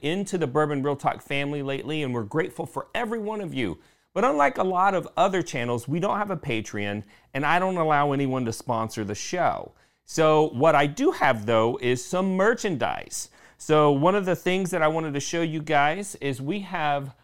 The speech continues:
Bourbon Real Talk Glencairns available for sale on our website. Um, and great news, we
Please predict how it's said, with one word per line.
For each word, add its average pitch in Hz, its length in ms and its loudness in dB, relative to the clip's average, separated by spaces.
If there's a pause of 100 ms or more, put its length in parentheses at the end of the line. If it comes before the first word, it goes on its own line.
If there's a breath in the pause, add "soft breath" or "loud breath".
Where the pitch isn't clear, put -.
(140)
Bourbon 156 760 -4
Real 117 440 -2
Talk 98 420 -4
Glencairns 110 1300 -6 (340 soft breath)
available 123 640 2
for 127 200 -6
sale 113 360 0
on 143 240 2
our 147 180 2
website. 110 840 -2 (340 soft breath)
Um, 123 300 2
and 127 280 0
great 147 260 2
news, 127 300 -2
we 139 180 -6